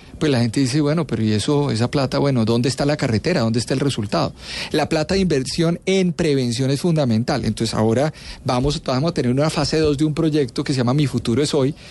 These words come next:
donde vamos a poner, donde se va a poner el Fondo Multidonante Colombia, dos punto cinco millones de dólares para prevención en algunos de esos lugares. Y yo, lo hicieron, el gobierno Santos al final del gobierno lo tuvo, fase uno.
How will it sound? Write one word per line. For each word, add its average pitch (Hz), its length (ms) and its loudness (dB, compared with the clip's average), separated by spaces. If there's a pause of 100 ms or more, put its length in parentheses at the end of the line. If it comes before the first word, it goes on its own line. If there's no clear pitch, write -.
(300)
donde 139 280 2
vamos 123 300 0
a 156 100 0
poner, 120 300 0 (140)
donde 127 240 2
se 117 100 0
va 104 60 0
a 104 40 -2
poner 175 340 2
el 107 200 -4
Fondo 139 320 0
Multidonante 143 640 2
Colombia, 151 500 0 (240)
dos - 160 -2
punto 170 300 0
cinco 160 300 0
millones 131 380 2
de 160 80 2
dólares 143 520 0 (720)
para 135 260 0
prevención 120 640 0 (300)
en 175 180 2
algunos 120 360 0
de 131 100 0
esos 123 180 -2
lugares. 135 500 -2 (560)
Y 160 160 0
yo, 175 360 2
lo 147 220 2
hicieron, 156 560 0
el 143 140 0
gobierno 131 400 2
Santos 175 340 0
al 185 100 0
final 123 280 0
del 156 120 2
gobierno 135 360 2
lo 151 160 2
tuvo, 156 260 2
fase 135 320 -2
uno. 170 320 0